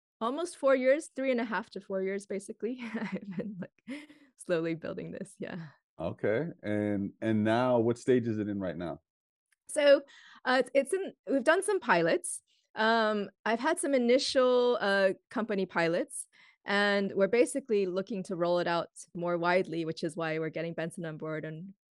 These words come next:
Speaker 1: hopefully one more co-founder on board. And, um, yeah, to take it more commercially, because commercialization isn't <laughs> my strength. I don't really love sales and
Speaker 2: You can't do
Speaker 1: marketing.
Speaker 2: everything? No. <laughs>
Speaker 1: Yeah,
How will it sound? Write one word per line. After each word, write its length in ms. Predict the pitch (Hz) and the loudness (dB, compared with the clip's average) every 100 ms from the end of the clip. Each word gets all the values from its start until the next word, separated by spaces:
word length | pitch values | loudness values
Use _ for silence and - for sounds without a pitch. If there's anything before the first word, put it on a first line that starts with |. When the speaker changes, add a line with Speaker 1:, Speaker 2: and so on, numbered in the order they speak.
| - | -6
Speaker 1:
hopefully 260 | 185 - 170 | -6 -2 -2
one 160 | 175 | 0
more 140 | 170 165 | -2 -4
co-founder 500 | - 170 165 160 156 | -4 -6 -6 -8 -8
on 160 | 160 | -10
board. 320 | 156 156 156 - _ - _ - | -8 -8 -8 -12 _ -20 _ -10
And, 440 | 175 170 165 165 | -6 -4 -6 -6
um, 400 | 156 156 156 156 139 | -6 -8 -8 -12 -2
yeah, 300 | 254 277 185 - - | 0 0 -2 -8 -10
to 80 | 196 | -4
take 240 | 208 180 | -4 -2
it 120 | 165 | -2
more 120 | 180 | -2
commercially, 560 | 185 185 160 156 151 - | -4 -6 -6 -8 -12 -10
because 380 | 180 - 156 147 _ _ _ _ - | -12 -6 -6 -6 _ _ _ _ -8
commercialization 800 | 208 208 196 175 165 165 160 - | -6 -4 -2 -2 -2 -4 -8 -8
isn't 260 | 160 160 - | -8 -10 -12
<laughs> 80 | _ | _
my 160 | 190 226 | -6 -6
strength. 640 | - - - 175 233 - - _ _ - _ - | -6 -6 -2 0 0 -6 -20 _ _ -20 _ -16
I 40 | 190 | -12
don't 180 | 170 - | -12 -10
really 360 | 156 147 - 214 247 - _ - | -8 -8 -10 -16 -20 -20 _ -8
love 280 | 156 147 | -6 -6
sales 400 | - 156 87 151 - | -6 -6 -6 -8 -12
and 140 | - 151 | -12 -6
Speaker 2:
You 60 | 104 | 4
can't 240 | 165 165 | 4 6
do 80 | 175 | 6
Speaker 1:
marketing. 180 | 175 110 | 8 8
Speaker 2:
everything? 480 | 147 170 208 214 - | 6 6 4 2 -2
No. 100 | - - - 120 | -8 -10 -4 -2
<laughs> 400 | - 123 - 107 _ - | 2 0 2 -4 _ -12
Speaker 1:
Yeah, 140 | - | -10